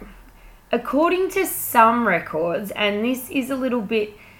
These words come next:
hard to, uh, confirm, because if you look at certain reports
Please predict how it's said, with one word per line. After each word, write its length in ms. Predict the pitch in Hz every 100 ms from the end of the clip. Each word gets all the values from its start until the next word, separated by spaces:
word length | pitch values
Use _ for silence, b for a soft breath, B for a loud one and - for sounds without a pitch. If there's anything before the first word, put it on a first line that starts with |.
| B B B
hard 420 | - 214 214 208
to, 440 | - 220 214 202 190
uh, 360 | - 190 180 175
confirm, 880 | - 190 185 175 - 208 185 175
because 480 | 175 170 202 185 180
if 340 | - 202 185 202
you 200 | 185 185
look 240 | 202 233
at 440 | 208 - - - - - - - - - -
certain 400 | - 208 185 185
reports 760 | 175 175 190 175 - - -